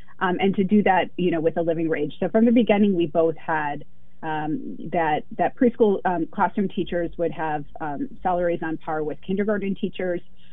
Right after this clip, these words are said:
Um, we had a slight difference in the classroom assistants and what that, um, how those wages would be calculated and what that, you know, kind of, um, uh, threshold would be. And so we did some tweaking of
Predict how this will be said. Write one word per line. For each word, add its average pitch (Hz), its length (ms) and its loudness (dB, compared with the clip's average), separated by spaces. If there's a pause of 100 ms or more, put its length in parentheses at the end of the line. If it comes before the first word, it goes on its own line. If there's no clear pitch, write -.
(120)
Um, 196 120 2
we 226 140 6
had 480 100 4
a - 140 2
slight 208 240 4
difference 247 480 4
in 175 300 0 (280)
the 170 160 0
classroom 180 420 0
assistants 247 600 2 (100)
and 185 200 0
what 175 260 4
that, 165 400 0 (440)
um, 165 440 0
how 190 200 0
those 170 280 0
wages 180 380 -2
would 175 140 -4
be 180 100 -4
calculated 175 480 0
and 165 100 -2
what 156 200 -4
that, 151 280 -2 (100)
you 170 160 -6
know, 151 120 -6
kind 160 180 -6
of, 151 220 -6
um, - 340 -6 (1200)
uh, 233 180 2 (220)
threshold 226 440 2
would 170 220 -6
be. 180 260 -2
And 180 200 -2
so 214 80 4
we 220 160 6
did 220 320 6
some 202 160 0
tweaking 196 460 -2
of 165 260 -2